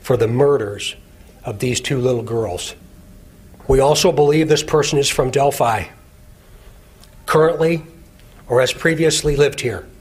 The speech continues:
visits Delphi on a regular basis, or works here. We believe this person is currently between the age range of eighteen and forty,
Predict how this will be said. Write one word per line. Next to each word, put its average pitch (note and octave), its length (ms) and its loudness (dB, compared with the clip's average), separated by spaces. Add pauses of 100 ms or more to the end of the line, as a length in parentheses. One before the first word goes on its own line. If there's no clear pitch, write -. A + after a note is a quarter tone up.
(1300)
visits D#3+ 400 2
Delphi D3+ 440 2
on D3 60 2
a C#3+ 40 2
regular C#3 300 2
basis, B2+ 600 0 (1200)
or D3 180 2
works C#3+ 300 0
here. G2+ 320 -4 (1400)
We C3 160 0
believe C#3+ 300 2
this D3 140 0
person D3 380 0
is B2+ 120 0
currently D#3 420 2
between C#3 320 0
the C#3 100 2
age D3 360 2
range C#3+ 280 2
of B2 80 -6
eighteen C3+ 420 -4
and B2+ 140 -4
forty, E3+ 520 0